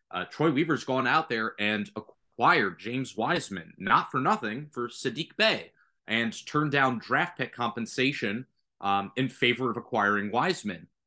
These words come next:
with the express desire of starting him. So for me, not to get a single question to Monty Williams about, I mean, just anything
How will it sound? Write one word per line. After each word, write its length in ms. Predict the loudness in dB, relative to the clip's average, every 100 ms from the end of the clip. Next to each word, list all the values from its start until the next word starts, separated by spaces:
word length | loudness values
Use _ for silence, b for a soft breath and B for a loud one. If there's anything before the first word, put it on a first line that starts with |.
| _ 0
with 280 | 2 2
the 220 | -2 -6 -6
express 800 | -8 -8 -8 -8 -2 -2 -2 -4
desire 560 | -2 2 2 2 0
of 180 | -4 -8
starting 560 | -8 0 4 4 4 -2
him. 160 | -12 -14 _ _ 0
So 300 | 2 2 0
for 200 | -16 -6
me, 260 | -4 0 2
not 200 | 2 0
to 60 | -2
get 140 | -4
a 40 |
single 420 | -4 -4 -2 -2 -2
question 420 | 0 -2 -2 -4
to 80 | 0
Monty 280 | 0 -2 -2
Williams 440 | 0 0 -2 -6 -6
about, 420 | 0 0 0 -6 _ _ _ _ _ -2
I 120 | 0
mean, 140 | -2
just 300 | -4 -6 -6 _ _ 0
anything 480 | 4 4 2 0 -6